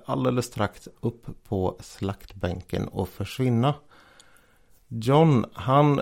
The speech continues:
skulle spela en stor roll i det här. Det finns många andra också, men han gjorde det just genom sin roll vad det gällde kolera. Han skrev artonhundrafyrtionio en bok eller en liten pamflett som handlade om att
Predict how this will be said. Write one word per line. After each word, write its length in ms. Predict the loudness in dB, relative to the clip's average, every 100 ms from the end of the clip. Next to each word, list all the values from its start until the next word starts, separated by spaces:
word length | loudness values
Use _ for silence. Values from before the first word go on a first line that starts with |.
| -4
skulle 320 | -6 -4 -4
spela 300 | -2 0 2
en 100 | 0
stor 320 | 0 0 2
roll 260 | 0 0 0
i 80 | -2
det 80 |
här. 260 | -6 -6 -8
Det 100 | -8
finns 300 | -4 -6 -2
många 280 | -2 0 0
andra 260 | 0 0
också, 380 | -2 -4 -2 -2 -2
men 240 | -4 -2 0
han 300 | 0 -2 -2
gjorde 400 | -4 -2 0 -2
det 220 | -2 -2 -2
just 400 | -4 -4 -6 -4
genom 280 | -2 0 -2
sin 240 | -4 -2
roll 280 | -2 -4 -4
vad 140 | -4
det 60 | -4
gällde 460 | -4 -6 -6 -10 -12 _
kolera. 720 | -18 -6 -4 -2 -2 -2 -4 -6 _ _ _ _ _ -20 _ _ _ _ _ _ _
Han 600 | -2 2 4 4 2 0
skrev 540 | -10 -8 -2 2 0 0
artonhundrafyrtionio 1500 | -4 -4 -2 0 2 0 -2 -6 -10 -4 0 2 2 0 -4
en 240 | -2 -4 -4
bok 640 | -10 -8 -2 -2 -2 -6
eller 160 | -4 -2
en 80 | -4
liten 300 | -6 -8 -8
pamflett 880 | -4 -4 -4 -6 -6 -6 -8 -20 -18
som 240 | -8 -6
handlade 520 | -4 -2 -2 -2 -2 -2
om 300 | -2 -2 -4
att 340 | -8 -10